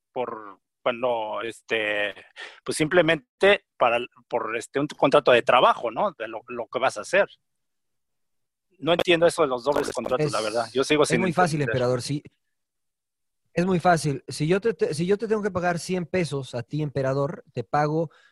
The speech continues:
Speaker 2: como equipo de fútbol, te pago veinte. Y los ochenta te los pago por medio de, de otra empresa, los cuales yo puedo, a través de esa otra empresa, eh, hacer deducibles muchísimos gastos que no puedo hacer en, eh, el equipo de fútbol.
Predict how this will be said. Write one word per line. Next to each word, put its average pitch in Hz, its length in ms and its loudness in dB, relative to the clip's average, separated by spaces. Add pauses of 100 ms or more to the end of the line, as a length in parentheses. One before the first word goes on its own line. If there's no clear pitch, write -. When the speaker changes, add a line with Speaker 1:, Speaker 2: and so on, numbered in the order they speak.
(140)
Speaker 2:
como 127 360 -2
equipo 196 340 -4
de 165 100 -2
fútbol, 175 380 -4
te 143 100 -6
pago 143 300 0
veinte. 135 480 -4
Y 135 140 -8
los 135 380 -8
ochenta 214 600 0
te 165 140 -4
los 143 180 -2
pago 170 400 0
por 135 220 -2
medio 151 300 -2
de, 147 260 -2
de 139 140 -4
otra 147 220 -4
empresa, 156 460 -6
los 135 200 -6
cuales 185 360 0
yo 170 140 -4
puedo, 185 420 -8 (360)
a 123 80 -10
través 123 300 -4
de 160 80 -2
esa 165 100 2
otra 160 200 -2
empresa, 165 540 -2 (320)
eh, 123 160 -4
hacer 151 320 -2
deducibles 156 540 -2
muchísimos 151 600 -8
gastos 170 480 2
que 147 140 -2
no 170 180 -2
puedo 190 280 0
hacer 180 440 -2
en, 160 300 -4 (140)
eh, 123 220 -8
el 117 100 -6
equipo 147 340 -6
de 120 80 -6
fútbol. 113 460 -10